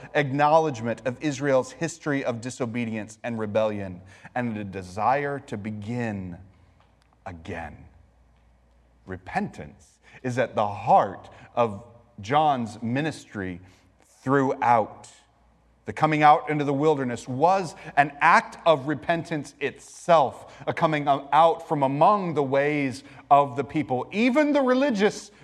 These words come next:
people. A way of coming out to say we are sinners and we're in need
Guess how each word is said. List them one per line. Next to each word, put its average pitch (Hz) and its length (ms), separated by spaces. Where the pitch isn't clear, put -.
people. 190 640
A 127 80
way 185 260
of 170 140
coming 160 360
out 160 440
to 147 100
say 151 440
we 143 220
are 120 120
sinners 135 840
and 110 140
we're 127 140
in 165 140
need 147 380